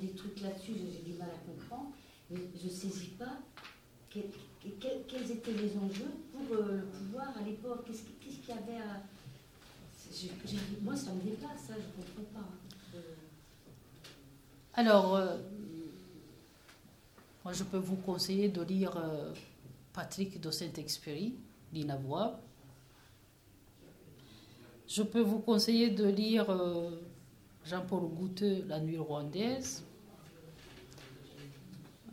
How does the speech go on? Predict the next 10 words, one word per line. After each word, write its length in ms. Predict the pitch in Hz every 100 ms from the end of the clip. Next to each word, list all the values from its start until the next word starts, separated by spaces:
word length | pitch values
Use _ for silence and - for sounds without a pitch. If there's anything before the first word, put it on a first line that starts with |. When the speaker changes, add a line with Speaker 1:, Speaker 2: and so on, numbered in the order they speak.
| -
Speaker 2:
Euh, 20 | - 170 - 175 175 190
je 160 | 196
peux 180 | 190 202
vous 220 | 190 202
conseiller 580 | 202 202 196 208 208 220
de 160 | 190 208
lire, 380 | 196 214 208 190
euh, 600 | 175 170 165 165 160 160 175 175 - - - - - - - - - - -
Gérard 480 | 143 160 175 175 165
Prunier, 640 | - - 165 160 160 226